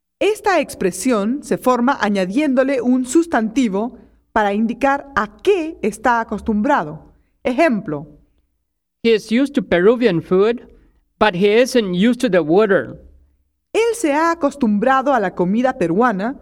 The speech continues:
Speaker 1: pero no se ha acostumbrado a beber el agua.
Speaker 2: The students have a new teacher, but they aren't used to their new teacher.
Speaker 1: Los estudiantes tienen un nuevo profesor,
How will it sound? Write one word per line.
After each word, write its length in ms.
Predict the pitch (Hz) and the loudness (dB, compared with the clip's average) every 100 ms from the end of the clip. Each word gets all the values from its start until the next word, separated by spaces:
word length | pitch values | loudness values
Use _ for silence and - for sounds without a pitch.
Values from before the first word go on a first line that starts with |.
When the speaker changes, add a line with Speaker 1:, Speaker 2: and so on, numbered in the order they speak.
| - _ _ | -20 _ _
Speaker 1:
pero 280 | - 240 208 | 0 0 2
no 360 | 214 226 392 311 | 0 2 0 -2
se 220 | - 214 | -2 -2
ha 160 | 226 247 | 0 -2
acostumbrado 720 | 240 214 269 233 226 214 233 | -4 -2 -2 0 0 0 0
a 80 | 185 | 0
beber 420 | 175 190 214 208 | 0 0 -2 0
el 160 | 214 240 | 0 2
agua. 400 | 285 196 147 143 - _ _ _ _ | 0 -2 -6 -8 -18 _ _ _ _
Speaker 2:
The 180 | 160 190 | -2 -2
students 640 | 175 - 294 220 185 190 - - | 0 0 4 2 2 -4 -12 -4
have 260 | 220 240 220 | 2 2 2
a 80 | |
new 220 | 185 240 294 | 2 2 2
teacher, 600 | 202 175 - 175 208 247 - _ _ _ _ | -2 -4 0 0 0 -6 -20 _ _ _ _
but 140 | 208 | 0
they 180 | 214 214 - | 2 0 2
aren't 460 | 226 254 233 160 - | 4 4 2 -2 -4
used 320 | 180 233 247 | 0 0 0
to 260 | 254 220 220 - - | 2 2 2 -6 -2
their 240 | 175 165 | 0 2
new 280 | 160 202 277 | 2 2 0
teacher. 580 | 277 185 170 156 113 - - _ _ _ _ _ _ - | 0 -2 -2 -4 -6 -8 -20 _ _ _ _ _ _ -2
Speaker 1:
Los 240 | 220 220 | -2 0
estudiantes 800 | 415 403 285 285 247 240 320 370 | 0 2 2 2 0 0 -2 -2
tienen 320 | 277 247 247 | -2 0 2
un 180 | 233 214 | 0 0
nuevo 300 | 240 247 240 | 0 0 0
profesor, 800 | 233 208 190 392 349 - - | -2 -6 -2 2 0 -2 -16